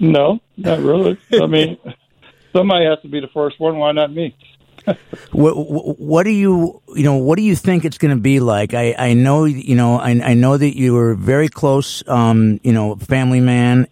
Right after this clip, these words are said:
Speaker 2: and I know that there are some baseball people that you, uh, hold near and dear to your heart that helped you out at the beginning and along the way. Who do you think are people that will pop into your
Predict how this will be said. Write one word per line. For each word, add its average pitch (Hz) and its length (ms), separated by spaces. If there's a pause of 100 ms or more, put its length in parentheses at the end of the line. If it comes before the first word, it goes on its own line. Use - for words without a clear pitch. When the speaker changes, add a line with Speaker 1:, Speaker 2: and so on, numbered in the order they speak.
Speaker 2:
and 107 160
I 107 140
know 117 220
that 120 160
there 113 220
are 110 60
some 107 280
baseball 120 460
people 113 440
that 101 240
you, 113 260
uh, 98 400 (500)
hold 139 280
near 135 180
and 127 140
dear 135 160
to 123 60
your 113 140
heart 127 360
that 101 100
helped - 340
you 117 140
out 127 400
at 107 160
the 117 60
beginning 120 560
and 110 80
along 113 340
the 107 80
way. 104 460 (420)
Who 190 140
do 202 60
you 202 100
think 185 260
are 131 100
people 139 440
that 127 120
will 110 160
pop 127 320
into 131 280
your 107 340